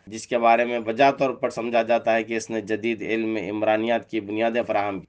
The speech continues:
یعنی کہ سوشلزم۔ آج کی کانفرنس سے اس کتاب کا تعلق دراصل جدید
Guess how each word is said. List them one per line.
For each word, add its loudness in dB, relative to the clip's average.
یعنی 2
کہ 0
سوشلزم۔ 2
آج 6
کی 2
کانفرنس 4
سے 2
اس -4
کتاب 4
کا 2
تعلق 2
دراصل 2
جدید 4